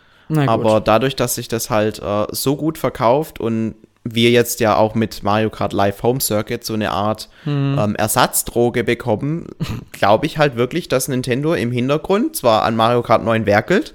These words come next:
Speaker 1: Natürlich.
Speaker 2: die aber sagen, „Ha ja, das ist unser Launchspiel für die nächste Konsolengeneration“, weil
Speaker 1: Mhm.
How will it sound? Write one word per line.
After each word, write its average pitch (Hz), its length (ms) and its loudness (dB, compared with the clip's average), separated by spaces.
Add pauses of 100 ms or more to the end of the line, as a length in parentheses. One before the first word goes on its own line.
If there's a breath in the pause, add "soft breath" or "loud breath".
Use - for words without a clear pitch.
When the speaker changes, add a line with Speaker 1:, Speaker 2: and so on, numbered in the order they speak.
(120)
Speaker 1:
Natürlich. 143 340 0
Speaker 2:
die 156 120 4
aber 123 240 4
sagen, 120 400 4
„Ha 110 100 2
ja, 113 160 6
das 113 220 -2
ist 110 140 -6
unser 113 260 0
Launchspiel 120 560 0
für - 180 -2
die 127 80 -8
nächste 180 400 -8
Konsolengeneration“, 101 1120 -4
weil - 160 -2
Speaker 1:
Mhm. 131 240 -6